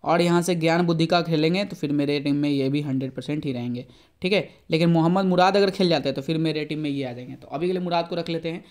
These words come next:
अगर ये नहीं खेलेंगे तो फिर शायद आप विरनदीप सिंह पे थोड़ा फोकस करना भाई। इस हिसाब से अभी के लिए ये टीम है, ये बिल्कुल भी हमारी फाइनल टीम नहीं है। फाइनल टीम जो भी होगा वो आपको कहाँ मिलेगा, Telegram पे।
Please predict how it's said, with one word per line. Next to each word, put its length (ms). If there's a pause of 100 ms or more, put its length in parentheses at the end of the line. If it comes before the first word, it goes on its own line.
(220)
अगर 160
ये 80
नहीं 200
खेलेंगे 260
तो 80
फिर 160
शायद 260
आप 260
विरनदीप 420
सिंह 200
पे 60
थोड़ा 180
फोकस 320
करना 260
भाई। 200 (340)
इस 120
हिसाब 220
से 120
अभी 300
के 120
लिए 220
ये 60
टीम 240
है, 100 (320)
ये 80
बिल्कुल 320
भी 120
हमारी 260
फाइनल 320
टीम 120
नहीं 340
है। 140
फाइनल 400
टीम 180
जो 140
भी 100
होगा 300
वो 100
आपको 200
कहाँ 220
मिलेगा, 300
Telegram 520
पे। 140